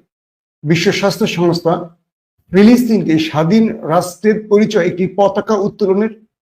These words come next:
অনুমতি দিয়েছে এবং ফিলিস্তিনিরা বিশ্ব স্বাস্থ্য সংস্থা তাদের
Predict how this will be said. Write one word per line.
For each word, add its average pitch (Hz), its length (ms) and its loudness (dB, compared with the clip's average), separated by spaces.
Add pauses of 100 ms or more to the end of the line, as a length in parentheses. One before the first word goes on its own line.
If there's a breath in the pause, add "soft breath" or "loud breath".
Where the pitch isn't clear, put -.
(360)
অনুমতি 202 420 2
দিয়েছে - 400 -12 (800)
এবং 180 340 2
ফিলিস্তিনিরা 208 1120 2 (360)
বিশ্ব 170 720 0 (580)
স্বাস্থ্য 202 480 0
সংস্থা 196 500 0 (640)
তাদের 165 300 2